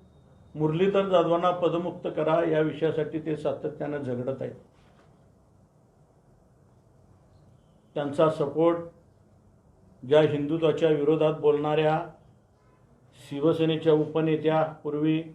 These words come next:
आता आहेत, त्यांची, त्यांची पूर्वीपासून सलगी आहे. मला नावसुद्धा त्यांचं घेऊ वाटत नाही. प्रवक्ते आहेत, चांगलं भाषण करतात, त्यांचे आणि डॉक्टर सुजित मिंचेकरांची सलगी फार चांगली आहे.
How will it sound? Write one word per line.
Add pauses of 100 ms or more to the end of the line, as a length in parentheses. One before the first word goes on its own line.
(600)
आता
आहेत, (1600)
त्यांची,
त्यांची
पूर्वीपासून
सलगी
आहे.
मला
नावसुद्धा
त्यांचं
घेऊ
वाटत
नाही. (1200)
प्रवक्ते
आहेत,
चांगलं
भाषण
करतात, (920)
त्यांचे
आणि
डॉक्टर
सुजित
मिंचेकरांची
सलगी (1160)
फार
चांगली
आहे.